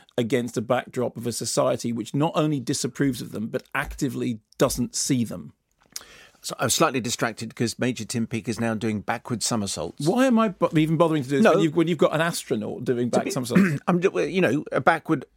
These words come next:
Speaker 1: Somersault.
Speaker 2: flip is not particularly great radio, so I'm just telling you
Speaker 1: Okay.
Speaker 2: what's happening on the
Speaker 1: Thank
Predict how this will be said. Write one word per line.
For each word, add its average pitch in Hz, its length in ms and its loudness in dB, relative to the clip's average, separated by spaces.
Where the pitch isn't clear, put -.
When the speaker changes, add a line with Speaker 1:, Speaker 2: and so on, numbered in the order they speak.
Speaker 1:
Somersault. 139 500 4
Speaker 2:
flip 160 80 2
is 127 140 2
not 160 260 2
particularly 127 640 2
great 120 260 0
radio, 107 380 0
so 117 160 -2
I'm 117 100 2
just 123 220 -4
telling 135 300 2
you 117 100 2
Speaker 1:
Okay. 113 80 2
Speaker 2:
what's 123 180 0
happening 113 380 -2
on 123 80 0
the 131 60 0
Speaker 1:
Thank 123 60 2